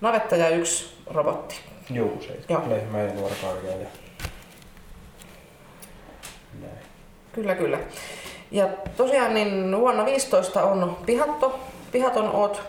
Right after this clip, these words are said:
Speaker 1: investoinut ja rakentanut ja tota uuden, uuden navetan tähän. Ja nyt sitten tänä kesänä, loppukesästä, niin tuli katolle aurinkopaneeleja.
Speaker 2: Kyllä, joo, ajateltiin, ajateltiin mikä voisi olla ratkaisu, ratkaisu, kun on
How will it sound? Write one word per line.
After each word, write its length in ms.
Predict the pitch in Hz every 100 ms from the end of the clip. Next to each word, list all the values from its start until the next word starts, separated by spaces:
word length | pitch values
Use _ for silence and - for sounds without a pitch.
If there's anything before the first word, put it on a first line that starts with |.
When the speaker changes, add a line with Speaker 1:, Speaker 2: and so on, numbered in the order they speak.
| -
Speaker 1:
investoinut 560 | 208 196 190 196 190 190
ja 60 |
rakentanut 600 | 190 190 185 180 180 180
ja 80 | 180
tota 320 | 170 170 175 170 -
uuden, 420 | 190 185 175 - 190
uuden 260 | 190 185 - -
navetan 540 | 180 185 180 165 170 - -
tähän. 360 | 180 175 151
Ja 180 | 147 147 - - - -
nyt 140 | 233 233
sitten 580 | 226 - 196 196 196 196
tänä 220 | 220 202 - - - - - -
kesänä, 380 | 190 196 170 170
loppukesästä, 640 | 180 175 156 165 - 165
niin 200 | 160 165
tuli 180 | 180 180
katolle 340 | 208 202 185
aurinkopaneeleja. 760 | 196 160 147 156 139 80 - 170 - - - - - - - - - - -
Speaker 2:
Kyllä, 400 | 139 123 107 101
joo, 360 | 101 98 98 98
ajateltiin, 680 | 98 98 101 - 104 104 - - - - -
ajateltiin 520 | 117 113 110 107 113
mikä 220 | 110 110 107
voisi 200 | 107 110
olla 100 | 104
ratkaisu, 400 | - - - - - -
ratkaisu, 420 | 117 107 107 107 101
kun 180 | 107
on 120 | 107